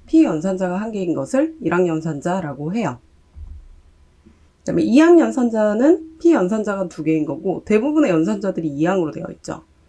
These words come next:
이렇게 사칙 연산자들이라든지 비교 연산자라든지 이런 것들을 이 학년 산자라고 해요. 삼 학년 산자는 피연산자가 세 개인 것입니다. 이런 식으로 되어 있거든요.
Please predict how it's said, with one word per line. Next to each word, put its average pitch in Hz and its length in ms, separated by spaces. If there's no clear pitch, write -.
이렇게 - 160
사칙 320 360
연산자들이라든지 170 1400
비교 190 280
연산자라든지 165 880
이런 175 180
것들을 208 400
이 190 160
학년 240 340
산자라고 147 680
해요. 151 240
삼 320 160
학년 294 280
산자는 180 680
피연산자가 175 800
세 302 180
개인 320 280
것입니다. - 560
이런 247 220
식으로 240 420
되어 139 180
있거든요. - 420